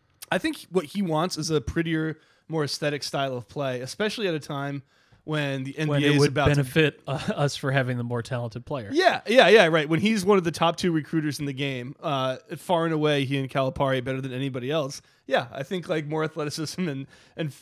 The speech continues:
Speaker 1: like, less bullshit physical play would certainly benefit him.
Speaker 2: Yep.
Speaker 1: Shall we, uh, shall we bid adieu to this podcast, my friend?
Speaker 2: Yeah, I guess so. I mean,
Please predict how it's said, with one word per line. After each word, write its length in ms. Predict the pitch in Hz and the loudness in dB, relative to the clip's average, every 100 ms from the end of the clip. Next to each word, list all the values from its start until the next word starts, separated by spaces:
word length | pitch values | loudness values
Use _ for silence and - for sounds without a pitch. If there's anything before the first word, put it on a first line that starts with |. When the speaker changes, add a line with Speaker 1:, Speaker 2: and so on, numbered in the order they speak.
| - | -2
Speaker 1:
like, 260 | 156 143 | -2 0
less 240 | 151 160 151 | 0 0 -2
bullshit 460 | 160 156 139 151 | -6 -6 -4 -4
physical 320 | 160 185 208 | -4 -4 -6
play 320 | 127 139 131 131 | -8 -6 -6 -4
would 300 | 139 139 135 | -4 -6 -10
certainly 320 | - 143 143 | -12 -10 -10
benefit 440 | 131 180 - 110 | -10 -12 -14 -16
him. 220 | 117 104 123 _ _ - | -16 -20 -20 _ _ -12
Speaker 2:
Yep. 220 | 120 185 _ _ _ _ _ - _ _ _ _ _ | -12 -12 _ _ _ _ _ -20 _ _ _ _ _
Speaker 1:
Shall 260 | - - 170 | -8 -2 0
we, 220 | 170 170 | 0 0
uh, 240 | 165 160 165 - - - - | 0 -2 -4 -8 -18 -18 -14
shall 180 | - 190 | -6 -4
we 80 | 190 | -4
bid 200 | 156 185 | -2 -4
adieu 340 | 180 175 190 | -4 -2 -4
to 140 | 196 180 | -4 -6
this 260 | 180 160 - | -6 -8 -8
podcast, 460 | 196 185 190 202 202 | -6 -6 -4 -6 -4
my 120 | 208 | -8
friend? 240 | 196 208 160 | -6 -4 0
Speaker 2:
Yeah, 360 | 156 156 151 | 2 2 2
I 80 | 147 | 2
guess 200 | 139 117 | 0 -4
so. 480 | - - 117 117 113 127 | -4 -2 0 0 0 -2
I 100 | 123 | -4
mean, 400 | 127 120 120 | -2 -4 -4